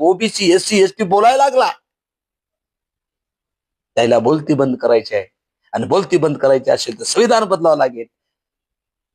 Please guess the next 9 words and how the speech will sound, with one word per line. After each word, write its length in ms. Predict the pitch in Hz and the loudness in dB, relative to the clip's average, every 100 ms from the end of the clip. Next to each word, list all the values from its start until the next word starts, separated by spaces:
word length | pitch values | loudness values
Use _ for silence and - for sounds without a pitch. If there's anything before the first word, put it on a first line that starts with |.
| _ 117 | _ -2
आणि 180 | 120 | 0
म्हणून 360 | 120 147 156 101 | 0 0 -2 -2
हे 300 | 110 135 185 | 0 2 2
सगळी 300 | - 135 139 | 0 -2 -4
धडपड 380 | 113 113 127 117 | -4 -10 -4 -4
करायची, 340 | 117 123 120 | 0 0 2
आपल्या 360 | 117 - 175 160 | -2 2 0 0
सगळ्या 360 | - 127 208 | -4 -2 0
बहुजनाला 840 | 196 160 165 143 135 127 147 185 | 2 0 -2 -2 0 2 4 2